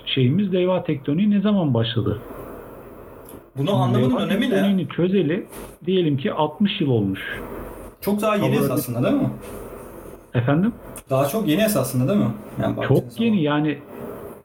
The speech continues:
Speaker 1: e, çok yeni ama çok çözülmüş. Hani çok fazla ilerle-, ilerlendi. Tıpkı
Speaker 2: Çok
Speaker 1: D N A'nın
Speaker 2: hızlı.
Speaker 1: altmışlarda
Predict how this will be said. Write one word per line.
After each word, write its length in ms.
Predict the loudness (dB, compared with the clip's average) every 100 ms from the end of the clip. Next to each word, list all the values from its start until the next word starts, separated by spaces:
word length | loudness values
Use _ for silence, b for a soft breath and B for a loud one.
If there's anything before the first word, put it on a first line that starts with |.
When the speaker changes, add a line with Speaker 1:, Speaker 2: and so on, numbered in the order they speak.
| 0
Speaker 1:
e, 160 | 0
çok 300 | 2 -2 0
yeni 120 | 2
ama 180 | 2 2
çok 260 | 0 -4 0
çözülmüş. 460 | 2 4 4 2
Hani 180 | 2 2
çok 220 | 2 -2
fazla 300 | 0 0 2
ilerle-, 420 | 2 2 4 4 2 -2 0
ilerlendi. 580 | 2 4 4 2 0 0
Tıpkı 280 | -2 -2 -2
Speaker 2:
Çok 60 | 0
Speaker 1:
D 220 | 2 2
N 60 |
A'nın 100 | 2
Speaker 2:
hızlı. 200 | 2 4
Speaker 1:
altmışlarda 720 | 2 0 -4 -2 0 2 0